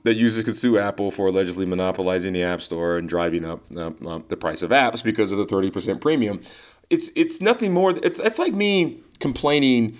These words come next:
to the local Valero, uh, gas station here, um, that, "Hey, um, so, um, Valero's passing on the gas tax to me, but I'm not gonna,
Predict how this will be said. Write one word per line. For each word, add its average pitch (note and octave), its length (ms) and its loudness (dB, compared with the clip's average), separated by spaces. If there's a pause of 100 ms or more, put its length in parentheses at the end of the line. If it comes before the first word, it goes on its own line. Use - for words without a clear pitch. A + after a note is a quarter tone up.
to D#3 100 2
the C3+ 60 4
local B2 280 2
Valero, G2+ 760 2
uh, F#2 240 2
gas F#2+ 260 2
station F2+ 320 0
here, E2 420 0 (540)
um, F#2+ 640 0
that, G#2 240 2
"Hey, B2+ 540 4
um, A2+ 380 0
so, A#2 600 0
um, A2+ 400 -4 (140)
Valero's C3+ 600 4
passing C#3+ 400 -2
on B2 180 2
the A2 60 2
gas A#2 300 0
tax G2 300 -4
to F#2 100 -6
me, E2+ 340 -2 (320)
but D3+ 100 4
I'm F3+ 100 6
not A3 140 6
gonna, E3 160 4